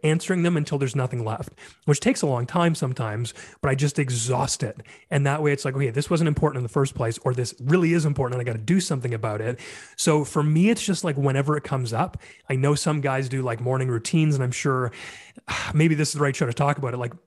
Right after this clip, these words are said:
as a father, it's harder to do the sort of four-hour morning routine that a lot of these, you know, single or childless men that I, you know, at least I'm colleagues with do. And so I've done my best to wake up really early to get all my time in.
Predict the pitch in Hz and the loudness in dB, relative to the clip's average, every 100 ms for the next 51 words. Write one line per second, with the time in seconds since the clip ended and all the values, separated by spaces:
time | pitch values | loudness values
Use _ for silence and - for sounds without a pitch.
0 | _ 165 147 - 226 214 151 131 127 - | _ 0 0 2 4 6 4 2 -2 -6
1 | - _ - 165 - - 165 185 190 185 | -20 _ -2 -2 -2 0 4 6 4 4
2 | 147 151 156 139 165 139 - 151 147 139 | 2 4 4 2 0 -2 2 2 4 2
3 | 135 131 131 117 - 131 123 117 120 117 | 0 0 -2 -4 0 0 0 0 0 -2
4 | 117 107 - - - _ 160 123 127 160 | -4 -6 -10 -16 -18 _ 0 0 -4 -6
5 | - 180 175 165 156 147 131 113 156 147 | 0 2 6 6 6 4 -2 -2 -2 -2
6 | 139 135 120 - - 143 139 135 123 120 | -2 -4 -4 -8 -2 0 0 0 -2 -2
7 | 123 147 127 131 143 - 123 - 202 165 | -2 -2 -2 0 -2 -2 -2 0 2 0
8 | 127 135 120 - - - - 127 147 117 | 0 -2 -2 -6 -20 -12 -6 2 2 2
9 | 143 - - _ - 147 151 160 185 175 | -6 -12 -20 _ -4 0 0 0 0 2
10 | 175 165 139 139 - 139 135 139 131 - | 2 0 0 -2 0 0 0 -2 -6 0
11 | 151 196 202 180 160 156 131 131 139 131 | 4 6 6 4 4 2 -2 -2 0 0
12 | 120 143 - 185 175 180 233 | 0 -2 0 0 2 2 -2